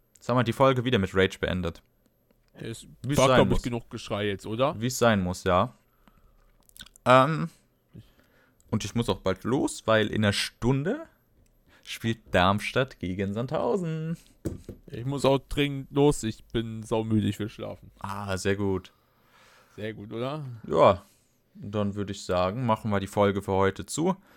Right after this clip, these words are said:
Speaker 1: Folgt uns gerne
Speaker 2: Ja.
Speaker 1: auf unseren Scho-, Scho-, Social Medias,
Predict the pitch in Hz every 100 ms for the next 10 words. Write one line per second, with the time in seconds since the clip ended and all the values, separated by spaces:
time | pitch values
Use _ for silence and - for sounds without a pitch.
0 | - _ _ - - 165 208 - - 135
1 | 135 135 - 127 120 - 120 120 - -
2 | 127 - 104 110 107 110 113 - _ -
3 | - 135 156 143 123 110 123 180 117 98
4 | 131 - -